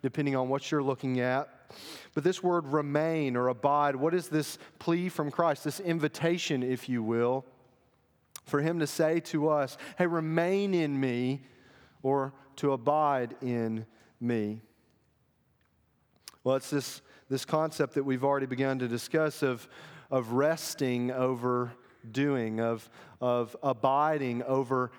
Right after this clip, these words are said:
activity, of being or becoming over performance or accomplishment.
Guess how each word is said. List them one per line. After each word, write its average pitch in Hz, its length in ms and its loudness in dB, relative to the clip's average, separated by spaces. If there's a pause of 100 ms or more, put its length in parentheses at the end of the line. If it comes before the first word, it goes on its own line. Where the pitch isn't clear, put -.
(100)
activity, 117 920 -2 (1000)
of 123 440 0 (380)
being 135 800 -2 (100)
or 131 120 0
becoming 131 1040 -4 (760)
over 131 400 2
performance 147 1120 -4 (320)
or 117 140 0
accomplishment. 117 1000 -4